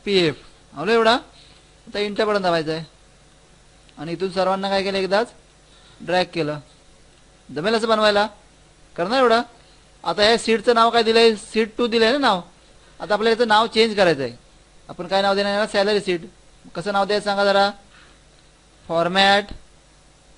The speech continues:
बघितलं होतं ना मागच्या लेक्चरला? रिनेम शीट. आलो इथे. आणि इथे काय नाव लिहिणार आता?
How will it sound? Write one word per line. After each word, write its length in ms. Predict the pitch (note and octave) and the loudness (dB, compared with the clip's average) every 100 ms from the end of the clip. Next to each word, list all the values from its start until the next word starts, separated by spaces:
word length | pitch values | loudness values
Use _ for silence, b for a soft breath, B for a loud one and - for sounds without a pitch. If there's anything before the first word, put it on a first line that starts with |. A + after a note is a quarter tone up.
| - - - _ _ | -20 -20 -20 _ _
बघितलं 240 | D3+ F#3 G#3 | -6 -2 0
होतं 100 | C#4 | 2
ना 60 | |
मागच्या 280 | C4 G3 A3 | 2 0 0
लेक्चरला? 460 | G#3 - G3+ E3+ B2+ - _ _ - | -2 -2 0 2 0 -12 _ _ -6
रिनेम 320 | F#3+ A3 A#3 G3 | -4 -2 -4 0
शीट. 180 | G3 F#3 - _ _ _ _ _ | -2 -2 -16 _ _ _ _ _
आलो 140 | D#3+ A#3+ | 0 0
इथे. 260 | A3+ A3+ C#4 - _ _ _ _ | 4 2 2 -8 _ _ _ _
आणि 120 | - F3 | -12 -6
इथे 140 | G3+ | -2
काय 160 | G#3 G#3+ | 0 2
नाव 140 | G#3+ | 2
लिहिणार 240 | G#3+ G#3+ | 0 0
आता? 220 | G#3 G#3+ | 2 2